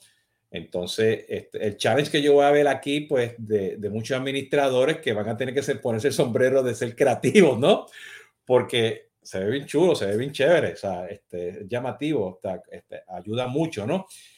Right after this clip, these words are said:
Y aquí que viene mi, mi, eh, el otro tema que quería comentarles, ¿no? Que por ahí, pues, lo, en una de las, de la, de los quotes que me pidieron a mí por, por, por mi aprendizaje de, de, de Canvas,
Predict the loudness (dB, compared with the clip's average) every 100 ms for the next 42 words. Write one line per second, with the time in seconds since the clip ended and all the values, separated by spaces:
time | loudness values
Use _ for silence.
0 | _ _ -4 -2 2 4 4 4 2 0
1 | -4 -10 -10 -20 -20 -12 -10 -6 -2 0
2 | 0 0 0 0 0 0 -2 -2 -2 -4
3 | -2 2 2 2 -2 -4 -4 -2 -4 0
4 | 0 0 0 2 0 -2 -8 _ _ _
5 | _ _ _ -8 -4 -2 0 0 -2 -6
6 | -10 -4 -2 -2 -4 -8 -4 -4 -6 -2
7 | 2 2 0 -10 -6 -6 -4 -2 -2 -2
8 | -4 -4 -4 -6 -6 -12 -12 _ -16 -16
9 | _ _ -18 -18 -20 _ _ -10 -8 -6
10 | -8 -6 -4 0 2 0 -2 -4 -2 -2
11 | -2 0 2 2 2 -2